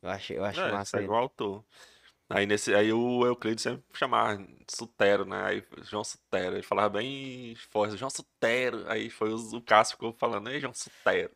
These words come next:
Speaker 2: <laughs> Foi massa, falando sobre a cadeia véia e tal, que vai ser transformada no Ô, abre aí, você não faz nada.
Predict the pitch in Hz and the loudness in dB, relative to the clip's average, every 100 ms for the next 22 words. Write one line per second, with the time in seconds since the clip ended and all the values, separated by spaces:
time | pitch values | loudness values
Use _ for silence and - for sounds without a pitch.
0 | _ - - - - - - 160 123 131 | _ -20 -20 -16 -16 -14 -10 -8 -8 -12
1 | - 180 170 _ _ - 107 113 127 107 | -20 -20 -20 _ _ -2 0 6 6 6
2 | - 113 - 110 107 104 101 - 101 101 | 2 -4 0 2 6 8 6 6 4 6
3 | 101 98 92 92 110 95 90 92 - 92 | 0 0 0 2 2 0 -2 -2 -4 -10
4 | 95 98 - 95 92 92 95 92 92 95 | -8 -6 -4 -2 0 0 -2 -6 -12 -14
5 | _ _ _ - 131 127 120 107 - 104 | _ _ _ 10 12 10 6 -2 -2 -2
6 | 101 113 | -2 -4